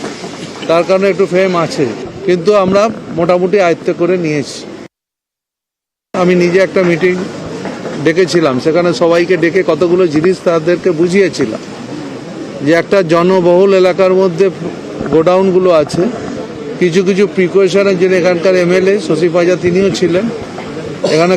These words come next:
কাউন্সিলররাও ছিল, সবাইকে নিয়ে মিটিং করেছিলাম, কিন্তু আমি কতগুলো সাজেশন তাদেরকে দিয়েছিলাম। আমার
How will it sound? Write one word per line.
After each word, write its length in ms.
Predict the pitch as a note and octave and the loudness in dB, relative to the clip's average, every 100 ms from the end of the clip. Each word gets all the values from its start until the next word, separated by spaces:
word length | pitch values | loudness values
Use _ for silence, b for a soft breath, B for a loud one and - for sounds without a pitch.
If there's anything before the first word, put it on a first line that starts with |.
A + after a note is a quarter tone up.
| F3 | 2
কাউন্সিলররাও 600 | F3+ F3 F#3 G3 F#3+ G3 | 2 2 2 2 4 2
ছিল, 200 | - F3+ F#3+ | 2 2 2
সবাইকে 340 | F#3 E3+ E3+ | 2 2 2
নিয়ে 160 | F3+ F#3+ | 0 2
মিটিং 200 | F#3 G3 F3 | 2 0 0
করেছিলাম, 460 | F3 D3+ A#2+ A2 A#2 - - - - - - | 2 0 0 -4 -6 -10 -12 -12 -10 -8 -2
কিন্তু 180 | F3 F#3+ | 2 2
আমি 100 | G3 | 2
কতগুলো 320 | G3 F#3+ G3 G3+ | 4 4 4 2
সাজেশন 500 | - F3 F3+ - G#3 G3 | 2 2 2 2 2 2
তাদেরকে 280 | F3+ F3 F#3 | 0 2 0
দিয়েছিলাম। 580 | D3+ E3+ E3 D#3 G#2+ - - - - - - - - - - - - | 2 2 0 -2 -4 -6 -14 -16 -14 -14 -12 -12 -12 -12 -10 -8 -2
আমার 220 | E3 | 2